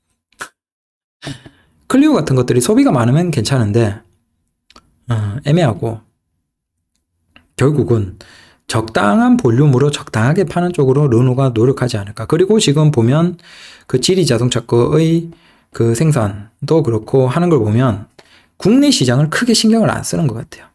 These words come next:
크게 중요하게 생각하기보다는 국내에서는 특정 라인업을 중심으로 해서 라인업을 다양하게 늘리고 그다음에 최대한 효율을 추구하는. 그러니까 큐엠식스를 라인업을 최대한까지 늘려서,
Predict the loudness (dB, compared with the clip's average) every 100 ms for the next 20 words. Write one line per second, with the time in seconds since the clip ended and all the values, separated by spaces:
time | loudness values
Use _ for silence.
0 | -10 -2 0 0 2 2 2 2 0 2
1 | 2 2 2 2 0 -6 -20 -20 -4 0
2 | 2 2 2 2 0 -4 -12 -4 -2 -2
3 | -4 -10 _ -20 -20 _ -2 0 2 2
4 | 4 2 2 -2 -12 _ _ -8 -2 0
5 | 2 2 2 2 2 2 2 2 2 0
6 | 0 0 2 2 2 2 2 0 -2 -12
7 | _ _ _ -4 -2 -2 -2 0 0 -2
8 | 0 0 0 -4 -6 -6 -6 -8 -18 _
9 | -4 -2 -4 -8 -4 0 2 0 -2 2
10 | 2 0 -4 -14 -4 0 2 2 2 0
11 | 0 0 0 0 2 2 2 2 0 -2